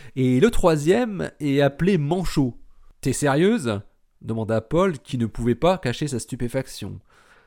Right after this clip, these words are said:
Absolument, mais tu vas voir, enfin, entendre. Mais avant, faut aussi que je te précise que les dialogues durent environ une demi-heure en tout, sur tout le début de nos données.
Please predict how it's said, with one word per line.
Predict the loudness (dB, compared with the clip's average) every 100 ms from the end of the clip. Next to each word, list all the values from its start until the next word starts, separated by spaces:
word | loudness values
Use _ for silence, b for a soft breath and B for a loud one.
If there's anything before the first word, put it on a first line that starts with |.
| b b _ -4
Absolument, | 0 2 2 4 2 0 -6 -2
mais | -2
tu | 4
vas | 4
voir, | 6 6 4 -2
enfin, | 2 4 4 0 -2
entendre. | -2 0 0 0 -2 -2 -4 b b b _ -4
Mais | 4
avant, | 4 4 2 0 -8 -14
faut | -4 -2
aussi | -2 -6 -8
que |
je | -4
te | -2
précise | -2 -2 -2 -2
que | 0
les | 0
dialogues | 2 4 4 4 0
durent | -2 -4 -4
environ | -4 -2 -4 -4
une | -2 -2 -2 0
demi-heure | 0 0 2 2 2
en | 0
tout, | 0 2 0 B B B B B _ -12
sur | 0 2 2 4
tout | 2
le | 4
début | 0 2 -2
de |
nos | 0 0
données. | 2 0 -4